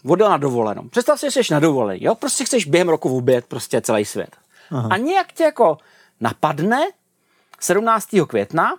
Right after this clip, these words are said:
Speaker 1: osmdesát čtyři, že si založíš novou firmu na té dovolený. Takže on se jako založil tu firmu, která se jmenovala Tram-, Tramel Technology a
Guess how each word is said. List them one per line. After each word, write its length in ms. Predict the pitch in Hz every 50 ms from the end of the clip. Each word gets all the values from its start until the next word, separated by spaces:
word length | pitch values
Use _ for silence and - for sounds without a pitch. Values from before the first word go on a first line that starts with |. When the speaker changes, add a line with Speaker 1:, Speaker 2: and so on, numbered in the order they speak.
| _ _ _ _ _ _ _ _ _ -
Speaker 1:
osmdesát 500 | 127 120 - 151 156 151 - 175 160 160
čtyři, 340 | - - - 147 131 165 165
že 120 | 214 254
si 80 | 254 277
založíš 320 | 269 262 254 233 240 220
novou 180 | 240 233 233 220
firmu 360 | - 180 175 165 131 98 - _ _ _ _ _ _ _ _ _ _ _ _ -
na 180 | - 151 156
té 120 | 156 190 165
dovolený. 460 | 160 151 147 131 117 104 92 98 _ _ _ _ _ _ _ _ _ _ _
Takže 260 | - 151 151 151 180
on 140 | 190 208 220
se 80 | - 233
jako 160 | 226 226 208
založil 440 | 156 165 185 233 247 240 277 254 240
tu 140 | - 151 120
firmu, 360 | - - 139 131 147 202 240
která 200 | - 247 208 202
se 100 | - 208
jmenovala 300 | 208 202 196 180 151 131
Tram-, 340 | - 151 147 156 151 143 147
Tramel 280 | - 180 208 240 196
Technology 580 | - 123 - 135 147 165 208 208 190 262 294 339 - _ _ _ _ _ _ _ _ _ _ _ - - _ _ _ _ _ _
a 380 | - 131 123 113 107 104 107